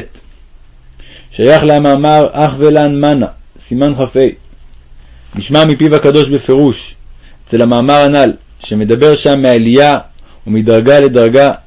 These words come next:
שמתגברים המניעות דסתרא אחא בכל פעם וכולי. ואמר אז בפירוש,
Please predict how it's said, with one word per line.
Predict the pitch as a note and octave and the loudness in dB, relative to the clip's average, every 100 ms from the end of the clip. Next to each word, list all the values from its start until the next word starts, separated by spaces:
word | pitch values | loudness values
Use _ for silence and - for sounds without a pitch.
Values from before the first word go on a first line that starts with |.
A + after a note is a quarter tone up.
| - - - - | -20 -20 -20 -12
שמתגברים | A2+ A2 A2 A2+ A2 D3 D#3 | -6 -6 -2 -2 0 0 2
המניעות | C#3 C3 B2+ C#3+ C#3+ | 0 0 0 2 0
דסתרא | A#2+ - C#3+ C3 C#3 | -2 -8 -2 0 2
אחא | C#3 | 0
בכל | C3 A#2 C#3+ C3+ | -2 0 0 2
פעם | D3 D3 A#2+ | 0 0 -2
וכולי. | G#2 C#3+ C3+ - - - - - - - - - - G2 | 0 0 -2 -6 -20 -20 -20 -20 -20 -20 -20 -20 -8 -4
ואמר | A2 C#3+ D3+ D#3 | 0 2 4 2
אז | |
בפירוש, | D3 C#3 C3 C#3+ C#3 - | 0 -2 0 0 0 -4